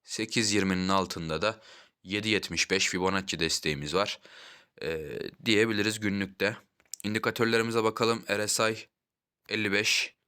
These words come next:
stokastik al olmuş cuma günü. mac D de çok güzel bir açıyla al vermiş. E, fakat yine sıfırın altında. Bu mac D hemen sıfırın üstüne atıp yine al şeklini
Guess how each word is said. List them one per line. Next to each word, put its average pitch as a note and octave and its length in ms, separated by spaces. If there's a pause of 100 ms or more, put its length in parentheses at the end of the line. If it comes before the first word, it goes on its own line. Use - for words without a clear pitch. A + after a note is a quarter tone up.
(120)
stokastik - 840 (240)
al G#2 120
olmuş F#2+ 360
cuma F#2 300
günü. F#2+ 280
mac G2+ 300
D G2+ 120
de F#2+ 60
çok F#2 220
güzel F2 280
bir F2+ 60
açıyla E2+ 680 (380)
al F2+ 200
vermiş. E2 560 (1400)
E, F2 280 (120)
fakat B2 400
yine G#2+ 200
sıfırın A2+ 380
altında. G2+ 580 (680)
Bu G#2 220
mac G#2+ 280
D G#2+ 220 (1600)
hemen G2+ 240
sıfırın G2 460
üstüne F2 360
atıp G#2 540
yine F2 180
al F#2+ 320
şeklini D#2 560